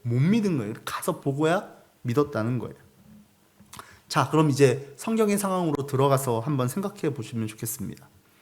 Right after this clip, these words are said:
이른 새벽에 막달라 마리아가 무덤에 찾아가서 예수님의 시신이 없어진 것을 보고 놀랐습니다. 충격을 받았어요.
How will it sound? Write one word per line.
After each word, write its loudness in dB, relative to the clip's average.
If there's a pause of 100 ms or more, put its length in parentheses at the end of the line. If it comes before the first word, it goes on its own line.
(260)
이른 10
새벽에 8
막달라 8
마리아가 8
무덤에 4
찾아가서 0 (180)
예수님의 6
시신이 4
없어진 4
것을 2
보고 -4 (200)
놀랐습니다. -4
충격을 -6
받았어요. -10